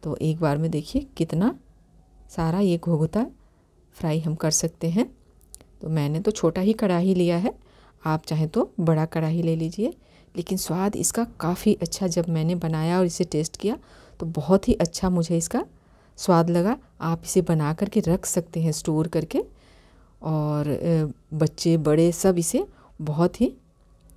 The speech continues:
स्वाद से खाएंगे, क्योंकि ये गुड़ है इसमें। तो सर्दियों में तो गुड़ वैसे भी खाने का बहुत ही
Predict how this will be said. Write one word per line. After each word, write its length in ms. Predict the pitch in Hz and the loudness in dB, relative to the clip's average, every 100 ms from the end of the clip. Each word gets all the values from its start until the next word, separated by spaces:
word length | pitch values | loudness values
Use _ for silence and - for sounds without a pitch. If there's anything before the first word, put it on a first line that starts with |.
| _ - _ - | _ -20 _ -8
स्वाद 300 | - 160 151 | 0 2 2
से 160 | - 202 | 2 2
खाएंगे, 460 | 175 156 156 254 - - - | 2 0 0 0 -2 -14 -8
क्योंकि 240 | - 170 180 | -4 -2 2
ये 140 | 175 | 2
गुड़ 300 | 160 143 170 190 | 2 2 4 4
है 220 | 175 180 | 4 2
इसमें। 300 | 165 185 330 - _ _ _ - | 2 -2 -4 -6 _ _ _ -6
तो 60 | |
सर्दियों 420 | 214 202 190 214 226 | 2 4 6 6 6
में 100 | 233 | 4
तो 120 | 220 | 4
गुड़ 180 | 202 214 | 4 4
वैसे 380 | 165 151 - 202 | 2 0 0 0
भी 200 | 220 349 - _ _ _ _ _ _ _ _ - | 0 -4 -10 _ _ _ _ _ _ _ _ -4
खाने 300 | 165 156 165 | 0 2 2
का 180 | 233 403 - - - 175 | 0 -2 -8 -20 -14 -6
बहुत 360 | 151 165 165 | 0 0 2
ही 100 | 262 | 0